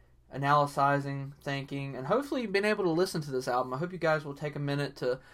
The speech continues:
listen to it. It's only about twenty-eight minutes of your life, but you'll really enjoy the tracks and how they're universal.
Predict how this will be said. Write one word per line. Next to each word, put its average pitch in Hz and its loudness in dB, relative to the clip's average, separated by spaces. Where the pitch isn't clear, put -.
listen 175 0
to 165 2
it. 160 4
It's 143 -4
only 196 0
about 185 2
twenty-eight 175 0
minutes 156 -2
of 151 0
your 147 2
life, 147 4
but - -4
you'll 214 2
really 220 6
enjoy 151 4
the 135 -4
tracks - 0
and 139 -4
how 147 2
they're 139 -2
universal. 131 -6